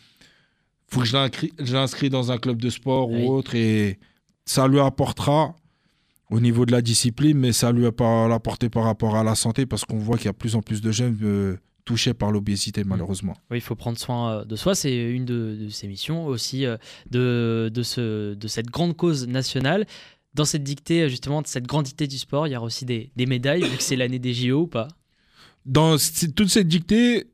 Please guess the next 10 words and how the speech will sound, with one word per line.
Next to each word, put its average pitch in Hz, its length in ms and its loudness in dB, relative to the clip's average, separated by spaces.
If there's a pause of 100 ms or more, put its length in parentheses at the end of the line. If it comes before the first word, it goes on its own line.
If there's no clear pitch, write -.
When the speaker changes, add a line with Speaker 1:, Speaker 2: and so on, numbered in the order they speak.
(120)
Speaker 1:
les 156 180 2
gagnants, 151 340 4
ils 170 60 4
repartent 139 380 0
avec 117 280 2
les 113 100 2
livres, 139 200 2
comme 113 160 -8
d'habitude. 127 520 -2
Speaker 2:
Mm. - 40 -20